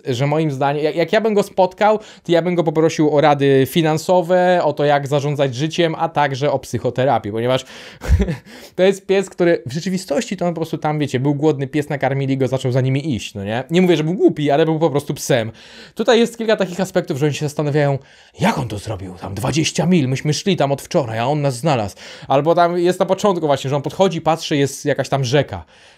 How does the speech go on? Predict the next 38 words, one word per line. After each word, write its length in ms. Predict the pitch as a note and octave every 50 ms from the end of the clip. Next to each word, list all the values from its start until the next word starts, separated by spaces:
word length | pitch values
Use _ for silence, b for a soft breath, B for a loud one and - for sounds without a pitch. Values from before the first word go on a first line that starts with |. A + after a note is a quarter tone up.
| b b
I 60 | -
ten 100 | G#2+ B2+
pies, 200 | B2 D3+ D#3 D#3
i 80 | - D#3+
znowu 180 | D3+ F3+ A3 G#3
jest 140 | F3 C#3+
ujęcie, 300 | D3+ D#3 D#3 F3 D#3+ -
jak 80 | D3 B2+
pies 140 | - D3 -
patrzy 440 | - - B2+ B2+ - - - D#3+ D#3
i 40 |
tak 160 | D3 A#2+ - -
patrzy, 320 | C#3 C3+ - - - B2
most. 640 | B2 C#3 C3 A#2+ A#2+ - - - - - _ _ _ -
Po 60 | - E3+
czym 160 | - F3+ F3
jest 140 | E3+ D#3+ G3
ujęcie, 220 | F3+ D3+ D3 D3
jak 100 | D3+ C3
idzie 160 | D3+ D3 E3
mostem. 400 | C#3+ C3+ C3 C3+ - - D3+ D3+ D3+ B B B G3+
Mówię, 180 | B E3+ G3 F#3+
kurwa, 280 | F#3+ - B3+ A#3+ A#3+ A#3+
dobrze, 160 | B3+ B3+ B3
że 80 | A#3+
helikopterem 580 | A3+ - A3+ A3+ G3 G#3+ G#3+ - G3+ E3 D3 C3+
do 80 | A#2 A2
nich 120 | G#2+ F#2+
nie 80 | G2+ G2
poleciał, 440 | - G2+ G2 F#2 F2+ - F2+ F#2
no 100 | F#2+ G#2
nie? 200 | G#2+ A#2 B2 D3 D#3 B B B B B B -
Ja 80 | F#3+
to 160 | F#3 F#3 G#3+
trochę 260 | G#3 F#3+ A3 G#3+ A3 G3+
sobie 200 | - G3 F#3+ F#3+
śmieszkuję, 520 | F#3+ G3 F#3 F#3 - A3 F3+ D#3 D3 D3
ale 320 | C3+ C3+ C#3+ D3 C#3 -